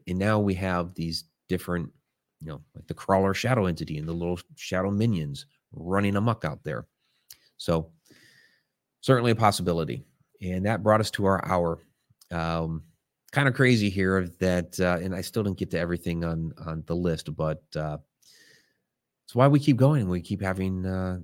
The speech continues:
you know, more of these classes. So, uh, last, last kind of, uh, comments here. Yeah, Tom had chicken parmesan. <laughs> Uh, and Sarah, yeah, uh, key is intentional energy. Uh, yeah, I believe intention has a lot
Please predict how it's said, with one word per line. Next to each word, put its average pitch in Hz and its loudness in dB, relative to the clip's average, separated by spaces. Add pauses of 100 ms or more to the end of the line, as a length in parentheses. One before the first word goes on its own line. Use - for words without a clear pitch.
you 98 -8
know, 90 -6
more 95 -2
of 95 -2
these 95 -2
classes. 95 -6
So, 85 -2 (540)
uh, 80 -6
last, 104 0 (480)
last 95 -8
kind 95 0
of, 90 -2
uh, 90 2
comments 92 -4
here. 127 0
Yeah, 85 -10 (100)
Tom 78 -8
had 85 -8
chicken 80 -6
parmesan. 76 -6 (160)
<laughs> - 0 (560)
Uh, 95 4
and 117 2
Sarah, 160 2
yeah, 98 4
uh, 90 0
key 110 0
is 95 2
intentional 90 -4
energy. 95 -2 (500)
Uh, 92 -4 (320)
yeah, 180 6
I 143 4
believe 151 8
intention 117 0
has 101 -2
a 92 -2
lot 92 -2